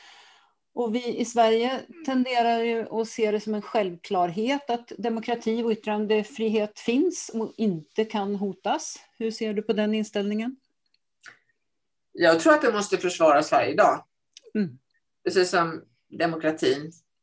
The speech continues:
Speaker 2: generellt. Alltså det, jag tror att det är ingen, ingen slag som är vunnet alls. Och sen är det klart att det, det är inte omedelbart förestående att man gör som i Ungern, att man byter ut alla institutionschefer mot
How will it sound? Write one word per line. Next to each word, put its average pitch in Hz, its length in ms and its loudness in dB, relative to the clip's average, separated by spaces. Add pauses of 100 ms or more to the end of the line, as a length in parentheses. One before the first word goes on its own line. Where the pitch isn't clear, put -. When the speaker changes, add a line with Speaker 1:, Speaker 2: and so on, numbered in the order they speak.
(360)
Speaker 2:
generellt. 160 460 0
Alltså 135 200 -8
det, 135 140 -8
jag 175 220 4
tror 262 180 2
att 190 240 2
det 175 280 -2
är 185 260 4
ingen, 190 420 -4 (1900)
ingen 226 300 2
slag 226 280 6
som 208 160 0
är 196 60 4
vunnet 151 360 2
alls. - 340 0 (460)
Och 180 100 0
sen 196 400 2
är 185 140 0
det 202 100 0
klart 185 320 2
att 185 160 -4
det, 175 280 0
det 180 120 -2
är 170 600 -2
inte 170 340 -4
omedelbart 170 460 2
förestående 160 680 4
att 156 160 -2
man 151 360 -4
gör 147 200 2
som 156 220 -8
i 147 100 -2
Ungern, 180 320 2
att 170 160 -2
man 160 120 -4
byter 151 240 -4
ut - 240 -4
alla 143 200 4
institutionschefer 143 960 -4
mot 147 280 -8